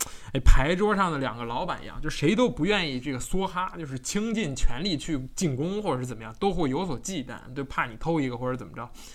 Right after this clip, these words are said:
所以就会造成目前这样一个情况。我觉得对两个队来说，这都是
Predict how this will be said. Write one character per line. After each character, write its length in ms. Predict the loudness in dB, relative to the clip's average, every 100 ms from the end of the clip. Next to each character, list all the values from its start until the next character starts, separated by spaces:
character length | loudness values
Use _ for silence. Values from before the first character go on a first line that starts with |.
| -16
所 160 | 0 4
以 240 | 4 2 -8 -20 -10
就 100 | -4
会 200 | 0 2
造 160 | 2 0
成 180 | 0 -4
目 160 | -4
前 220 | -2 -2 -2
这 80 |
样 120 | -4 -6
一 80 |
个 80 | -10
情 280 | -12 -12 -12
况。 240 | -12 -12 -12
我 60 |
觉 160 | -8 -4
得 140 | -2
对 260 | -2 0 0
两 240 | 0 -4
个 100 | -8
队 160 | -2 0
来 160 | 0 0
说， 220 | -2 -2
这 100 | -2
都 220 | -2 -4
是 300 | -2 -6 -8